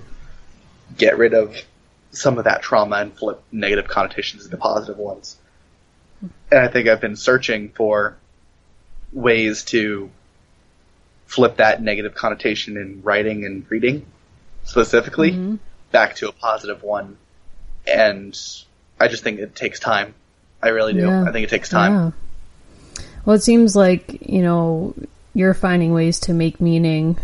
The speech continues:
Speaker 2: of the terrible thing that happened to you. And that's in large part why people sometimes turn to books in the first place, if not just for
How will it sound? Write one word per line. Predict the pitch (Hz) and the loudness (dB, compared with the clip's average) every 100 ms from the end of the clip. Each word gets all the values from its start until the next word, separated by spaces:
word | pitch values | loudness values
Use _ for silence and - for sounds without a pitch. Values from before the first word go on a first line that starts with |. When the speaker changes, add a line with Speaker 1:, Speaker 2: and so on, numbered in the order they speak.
| - - | -2 -4
Speaker 2:
of | - 160 160 160 - - - - - - - - _ - - | 0 2 2 0 -8 -20 -20 -20 -20 -20 -20 -20 _ -12 -4
the | 180 | 0
terrible | 175 180 170 170 | 2 2 4 2
thing | 175 165 165 | 2 0 0
that | 160 - | -2 0
happened | 170 160 - 165 170 | 0 0 0 -2 -2
to | 160 | -4
you. | 151 151 160 - - - - | -2 -2 -4 -6 -14 -20 -8
And | - 160 160 156 156 156 156 - - - _ _ - - - | -2 0 2 0 0 -2 -4 -10 -16 -20 _ _ -20 -20 -6
that's | 226 185 180 - 185 | 2 4 4 2 -2
in | |
large | 170 165 165 | 0 0 0
part | 175 190 | 0 2
why | 165 | 4
people | 165 175 160 156 160 | 4 4 2 0 -2
sometimes | - 180 185 170 165 | 2 2 4 2 -2
turn | - 170 | -2 -4
to | 165 | -2
books | 160 156 - | -4 -4 -4
in | 165 | -4
the | 156 | -2
first | - 160 - | -2 -2 -2
place, | - - 170 | -2 -2 -2
if | 170 165 | -2 0
not | 170 165 | 0 0
just | 196 175 - | -2 -2 -2
for | 165 156 151 | -4 -2 -4